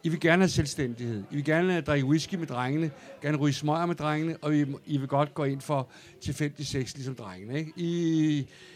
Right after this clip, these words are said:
I skal ikke være nogen, øh, hvad hedder, bly violer fra den victorianske skole." Det, det siger den på mange måder. Den, den serverer i tyverne og trediverne og fyrrerne og længere op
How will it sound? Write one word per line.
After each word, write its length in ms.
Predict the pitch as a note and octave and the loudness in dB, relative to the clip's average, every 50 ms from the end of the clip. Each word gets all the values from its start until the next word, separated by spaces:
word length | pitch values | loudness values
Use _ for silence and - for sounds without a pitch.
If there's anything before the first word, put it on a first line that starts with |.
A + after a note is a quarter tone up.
| - - - | -20 -10 -4
I 80 | F3 D3+ | -4 -2
skal 180 | - - E3+ | 0 2 4
ikke 140 | D#3 D#3 D#3+ | 4 4 4
være 120 | F3 D#3+ D#3 | 4 2 4
nogen, 240 | D3+ C#3+ C#3 C#3 | 4 2 2 2
øh, 60 | C#3 C#3 | 2 2
hvad 600 | C3 B2+ B2+ B2 A#2+ A#2 A#2 A#2 A#2+ A#2+ A2+ A2 D#3 C3+ | 4 4 4 4 4 2 2 0 0 -2 -4 -6 -6 -2
hedder, 180 | C3 C3+ C#3+ C#3 | 0 2 2 2
bly 140 | C#3 D#3 F3 D#3+ | 0 -2 -2 -2
violer 420 | C#3 D3+ D3+ D#3+ D#3+ E3 F#3 F3+ E3+ - - - - - - | 0 2 2 2 4 4 4 2 2 0 -6 -18 -20 -18 -12
fra 100 | - E3 | -8 -4
den 80 | E3 | -2
victorianske 520 | D#3+ D3 - D3+ D3 C#3 B2 A2+ A2 - C3+ | -2 -2 0 -2 -2 -2 -2 -6 -10 -14 -14
skole." 320 | C3 - A2+ F#2+ G#2 A2 A2 | -14 -12 -12 -10 -10 -10 -6
Det, 180 | F3+ G3 - C4+ | -8 -6 -2 -2
det 100 | C#4 - | -2 -2
siger 180 | - C#4 C#4 | 0 0 0
den 60 | B3 | 0
på 60 | A3+ A3 | 0 -2
mange 180 | F#3 E3+ F#3+ G3+ | -4 -2 -2 -2
måder. 280 | F3+ C#3 C3 C3+ D3 C#3+ - - - - - - - - - - | -2 0 0 -2 -2 -4 -6 -14 -20 -20 -20 -20 -20 -8 0 2
Den, 180 | G3+ G3+ F#3+ - - - | 2 2 2 0 0 2
den 100 | G3 G3 | 2 2
serverer 380 | F#3+ - G3+ F#3 A3+ A#3 A#3 G#3+ | 4 4 2 2 4 4 4 2
i 100 | F3+ F3+ | 2 -2
tyverne 460 | - - F#3 F#3+ G3 G#3 A3+ A3+ G3+ | -4 -2 0 2 2 2 2 2 2
og 100 | F#3+ G3 | 0 -2
trediverne 420 | - - C#3+ C#3+ D#3 F3+ F#3+ F#3 | -2 0 2 4 4 4 4 2
og 60 | F3 | 0
fyrrerne 340 | - - D3 C3+ C#3+ D#3+ E3+ | 0 0 0 2 2 2 2
og 40 | D#3 | 2
længere 200 | D3 D#3 E3+ D#3+ | 0 2 2 4
op 160 | C#3+ D3+ D3 | 4 2 2